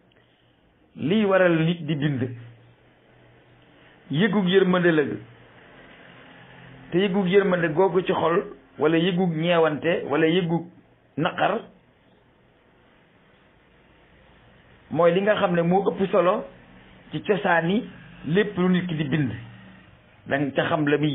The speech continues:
yëg. Li anna ta'assurul adibi wa infialihi, ndax yëg googu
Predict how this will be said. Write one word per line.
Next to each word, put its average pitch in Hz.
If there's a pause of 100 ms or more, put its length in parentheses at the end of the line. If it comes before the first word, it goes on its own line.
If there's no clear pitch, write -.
yëg. 165 (1500)
Li 147
anna 190
ta'assurul 180
adibi 175
wa 160
infialihi, 151 (360)
ndax 120
yëg 170
googu 165